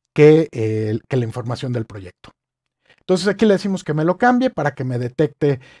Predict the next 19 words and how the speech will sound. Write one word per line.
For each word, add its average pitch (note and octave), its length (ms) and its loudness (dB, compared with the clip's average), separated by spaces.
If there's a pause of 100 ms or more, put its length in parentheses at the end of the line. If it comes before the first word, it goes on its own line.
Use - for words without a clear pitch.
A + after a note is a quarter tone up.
(100)
eh, G#2+ 500 -6 (220)
la A#2+ 220 -4
resolución B2 720 -2 (340)
y C#3+ 140 -2
el C#3 140 0
frame C#3 280 -4
rate C3 180 -4 (480)
que C#3 100 -4
tiene B2+ 280 -4
mi A#2 140 -6
proyecto. F#2 500 -18 (1000)
Entonces, D#3 500 0
yo G#3+ 120 -2
ya A#3+ 120 -2
tengo A3+ 280 -2
todos G3 220 -2
mis D#3 160 -6
clips D#3+ 240 -4
aquí. B2+ 260 -10